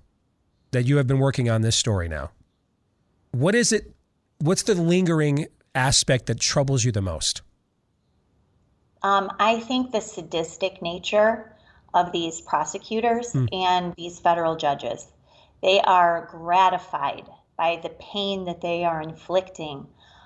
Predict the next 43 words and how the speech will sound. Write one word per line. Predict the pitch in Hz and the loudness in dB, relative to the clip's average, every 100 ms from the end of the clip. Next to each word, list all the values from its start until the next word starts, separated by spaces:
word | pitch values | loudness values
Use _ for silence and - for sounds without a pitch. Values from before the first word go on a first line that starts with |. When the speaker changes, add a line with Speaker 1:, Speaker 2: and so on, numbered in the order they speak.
| _ - | _ -2
Speaker 2:
on | 170 | -2
Americans | 165 160 165 165 - 151 147 - | -2 0 2 2 -2 -8 -8 -12
who | 156 | -12
dared | 147 160 160 | -4 -2 -2
to | 160 | -4
protest | - 151 151 143 139 - | -4 -4 -2 -2 -2 -2
Joe | 151 156 | -2 0
Biden's | 156 151 151 147 139 - - | 2 0 -2 -10 -14 -10 -6
election. | 156 143 147 - 143 - - _ - _ - | 0 0 -2 -8 -8 -10 -16 _ -20 _ -4
You | 175 | 2
know, | 170 | 4
I | 170 | 4
think | 175 196 196 | 2 -2 0
about | 196 185 175 175 - | 4 6 4 2 -6
people | 185 180 170 | -8 -6 -6
who | 175 170 170 | -6 -4 -4
have | 160 - | -4 -2
pled | 180 165 - | 0 0 -2
guilty | 175 175 170 165 | -4 -4 -10 -12
to | - 160 | -12 -12
parading | - 165 165 175 208 202 156 135 | -12 -8 -4 -2 0 -2 -2 -8
in | 170 | -10
the | 175 | -2
Capitol, | 185 202 180 165 | 0 2 2 0
Class | 202 214 | 2 2
B | 220 226 | 0 -2
misdemeanor | 202 220 - 202 175 165 | -2 -2 -6 -6 -4 -2
that | 156 160 | -2 -4
the | 160 | -6
chief | - 214 214 | -8 -8 -2
judge | 190 202 | 0 0
of | 190 170 | 0 -6
the | |
D | 175 175 | -8 -10
C | 180 175 | -10 -6
District | 175 180 160 | -6 -6 -2
Court | 196 196 | 0 0
said | 185 180 | 0 0
they | 208 | 2
never | 226 208 | 2 2
even | 190 180 165 | -2 -6 -10
deal | 156 196 208 | -2 -2 0
with. | - | -2